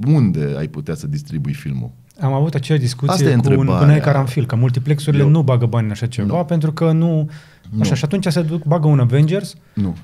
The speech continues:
Speaker 2: și
Speaker 1: e o
Speaker 2: știe clar
Speaker 1: întreb-
Speaker 2: că se umple.
Speaker 1: Da. Și a, ca, ca în atâtea business-uri a câștigat cel care avea business-ul mai bine pus la punct.
Speaker 2: Da.
Speaker 1: Oamenii
Speaker 2: Exact.
Speaker 1: vând tot ăia care vindeau și înainte, pentru că erau deja foarte orientați înspre
Speaker 2: Dar uite, te
Speaker 1: chestia
Speaker 2: întreb și
Speaker 1: asta
Speaker 2: pe
Speaker 1: și
Speaker 2: tine. Și l-am întrebat aceeași chestie și pe domnul Caranfil.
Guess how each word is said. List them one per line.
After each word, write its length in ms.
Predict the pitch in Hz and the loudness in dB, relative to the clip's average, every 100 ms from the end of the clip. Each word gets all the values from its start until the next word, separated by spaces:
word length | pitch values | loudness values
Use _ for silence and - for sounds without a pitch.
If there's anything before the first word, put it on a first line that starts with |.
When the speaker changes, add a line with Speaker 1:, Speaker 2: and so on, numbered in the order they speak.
| 85 | -8
Speaker 2:
și 60 | |
Speaker 1:
e 20 | 98 | -4
o 40 | |
Speaker 2:
știe 160 | 101 202 | 0 0
clar 180 | 233 247 | 0 -2
Speaker 1:
întreb- 20 | |
Speaker 2:
că 60 | |
se 80 | - | 0
umple. 300 | 127 104 98 - | -2 -2 -10 -12
Speaker 1:
Da. 260 | 98 90 76 - - | -10 -8 -10 -18 -12
Și 160 | - | -6
a, 60 | 98 | -6
ca, 380 | - - 92 67 | -6 -6 -4 -4
ca 300 | 95 90 78 | -4 -4 -4
în 140 | - 87 | -4 -6
atâtea 360 | 82 104 104 | -6 -6 -4
business-uri 500 | 80 80 117 120 117 | -4 -2 0 0 -2
a 80 | 104 | -6
câștigat 360 | 101 98 92 104 | -8 -14 -8 -8
cel 140 | 101 | -8
care 160 | 95 92 | -6 -6
avea 140 | 92 | -6
business-ul 400 | 85 95 90 78 | -6 -6 -8 -8
mai 80 | 87 | -8
bine 200 | 82 82 | -8 -10
pus 200 | 73 80 | -10 -12
la 100 | 78 | -12
punct. 540 | - 76 64 - - _ _ | -12 -12 -12 -14 -20 _ _
Speaker 2:
Da. 200 | 139 127 | -2 0
Speaker 1:
Oamenii 560 | 85 90 82 82 78 76 | 0 -4 -4 -6 -8 -6
Speaker 2:
Exact. 500 | 151 123 127 - - | -4 -2 -4 -6 -18
Speaker 1:
vând 440 | - 82 117 123 123 | -12 -2 2 2 2
tot 260 | 123 120 | 0 -2
ăia 200 | 117 110 | 0 0
care 180 | 98 92 | 0 -4
vindeau 340 | 87 95 95 92 | -2 -2 -2 -4
și 160 | - | -4
înainte, 380 | 80 85 120 123 | -6 -2 -2 -4
pentru 220 | 117 104 | -6 -8
că 380 | 98 98 95 90 87 | -6 -8 -8 -10 -12
erau 280 | - 92 98 | -10 -6 -6
deja 220 | 92 87 | -6 -6
foarte 320 | 92 - 80 85 | -8 -8 -8 -8
orientați 480 | 82 80 80 76 | -6 -8 -8 -10
înspre 180 | 69 - | -12 -4
Speaker 2:
Dar 80 | 151 | -2
uite, 160 | 196 175 | -2 0
te 60 | |
Speaker 1:
chestia 20 | 156 | 0
Speaker 2:
întreb 160 | 165 | 0
și 60 | 156 | -2
Speaker 1:
asta 40 | |
Speaker 2:
pe 60 | 151 | -4
Speaker 1:
și 100 | 143 | -4
Speaker 2:
tine. 120 | 104 | -4
Și 120 | - | -2
l-am 100 | 156 | 0
întrebat 220 | 143 170 175 | 2 2 -2
aceeași 320 | 147 156 135 | -2 -2 -2
chestie 460 | 123 123 113 104 | -2 -6 -6 -6
și 140 | 101 117 | -6 -8
pe 160 | - 95 | -8 -8
domnul 180 | 92 90 | -10 -12
Caranfil. 440 | 95 90 87 - | -12 -14 -14 -18